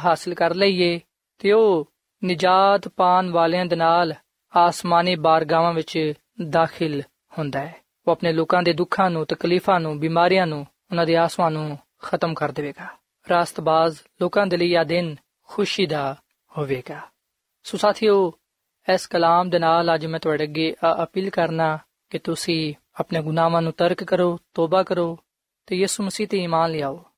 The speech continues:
تاکہ اپنے گناہاں تو معافی پاندے ہویاں نجات حاصل کر سکو تے اپنے آپ نوں یسوع مسیح دی آمد دے لئی تیار کر کے یسوع مسیح دے نال اودی دوجی آمد تے اس بادشاہت وچ جا سکو جڑی کہ اونے اپنے لوکاں دے لئی تیار کیتی ہے۔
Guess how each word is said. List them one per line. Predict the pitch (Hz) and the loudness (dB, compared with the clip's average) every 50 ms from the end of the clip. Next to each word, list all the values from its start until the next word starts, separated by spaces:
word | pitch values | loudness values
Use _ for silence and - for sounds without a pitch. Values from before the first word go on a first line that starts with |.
| _ _ _ _ - | _ _ _ _ -4
تاکہ | - 160 151 147 - - 160 | 0 0 0 0 0 -2 -2
اپنے | 151 - 165 156 | -2 -4 -6 -8
گناہاں | 151 156 160 160 160 160 165 | -6 -4 -4 -2 -2 -2 -4
تو | 156 160 | -4 -4
معافی | 156 156 156 - - 160 | -4 -4 -4 -6 -6 -6
پاندے | - 160 151 156 170 170 | -6 -6 -4 -4 -4 -4
ہویاں | 160 156 147 139 139 139 - - _ _ _ _ _ _ _ _ _ - | -4 -6 -8 -10 -10 -12 -14 -18 _ _ _ _ _ _ _ _ _ -8
نجات | 165 160 147 165 160 165 165 170 - - | -8 -4 0 2 2 2 2 0 0 -2
حاصل | 160 151 - 156 | -6 -6 -6 -8
کر | 151 - 147 | -10 -10 -10
سکو | - - 165 - 311 302 _ _ _ _ _ _ _ _ _ _ _ _ _ _ | -12 -14 -16 -16 -18 -20 _ _ _ _ _ _ _ _ _ _ _ _ _ _
تے | - 170 | -4 -4
اپنے | - - 165 165 | -2 -2 0 2
آپ | 165 165 175 - - | 2 2 2 0 -2
نوں | 185 175 | -4 -6
یسوع | 175 175 - - 185 175 | -6 -6 -8 -8 -10 -10
مسیح | - - 196 170 | -8 -6 -4 -2
دی | 175 170 | 0 0
آمد | 165 165 175 175 | 0 0 -2 -2
دے | 170 175 | -2 0
لئی | 175 175 180 175 160 151 _ _ _ _ _ _ _ _ _ _ _ _ _ _ | 0 0 0 0 -2 -4 _ _ _ _ _ _ _ _ _ _ _ _ _ _
تیار | - 180 175 180 175 | 0 2 2 2 2
کر | 175 185 180 185 | 2 0 0 0
کے | 175 - 170 156 143 139 - _ _ _ _ _ _ _ _ _ _ | -2 -6 -8 -8 -8 -10 -14 _ _ _ _ _ _ _ _ _ _
یسوع | - 170 160 - - 180 | -6 -6 -6 -6 -6 -8
مسیح | 170 - - - 202 190 170 | -8 -8 -8 -6 -4 -4 -2
دے | 180 | 0
نال | 175 170 170 175 175 | 2 2 2 2 0
اودی | 175 160 170 | -2 -2 -4
دوجی | 165 160 165 143 151 170 | -6 -6 -6 -4 -2 0
آمد | 165 165 170 185 190 190 180 | 0 0 0 0 0 0 0
تے | - 185 180 180 165 147 _ _ _ _ _ _ - | 0 0 0 0 -2 -4 _ _ _ _ _ _ -6
اس | 190 175 - - | -6 -6 -6 -4
بادشاہت | 175 160 165 160 - - 190 170 175 214 214 233 | -2 0 0 0 -2 -2 -2 0 2 2 2 2
وچ | 214 180 156 151 | 0 0 -2 -2
جا | 160 156 | -4 -4
سکو | - - 156 - - 143 143 143 - _ _ _ _ _ _ _ | -4 -6 -10 -10 -10 -10 -10 -12 -16 _ _ _ _ _ _ _
جڑی | 170 165 165 160 | -6 -6 -6 -4
کہ | - 170 | -4 -4
اونے | 165 156 | -4 -4
اپنے | 151 - 160 156 | -6 -6 -8 -8
لوکاں | 147 143 - 165 160 | -8 -4 -2 -2 -2
دے | 151 | -2
لئی | 147 147 143 | -2 -4 -4
تیار | - 151 147 143 139 | -4 -4 -4 -4 -6
کیتی | - 143 - - 160 156 170 | -8 -10 -12 -12 -14 -16 -16
ہے۔ | 170 | -18